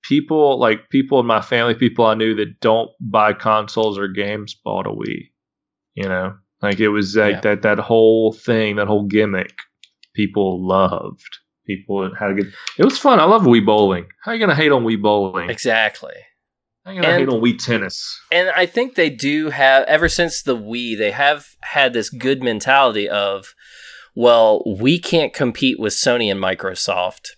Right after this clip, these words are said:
Speaker 2: because they're way, A, way ahead of us.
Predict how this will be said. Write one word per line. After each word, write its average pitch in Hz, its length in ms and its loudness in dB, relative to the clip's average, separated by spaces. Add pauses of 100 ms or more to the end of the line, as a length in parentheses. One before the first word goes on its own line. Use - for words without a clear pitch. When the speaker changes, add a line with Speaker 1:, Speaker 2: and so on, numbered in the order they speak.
(120)
Speaker 2:
because 101 1000 -2 (920)
they're 151 300 6
way, 135 400 2
A, 107 300 2
way 98 320 -2
ahead 117 280 2
of 131 100 2
us. - 440 -4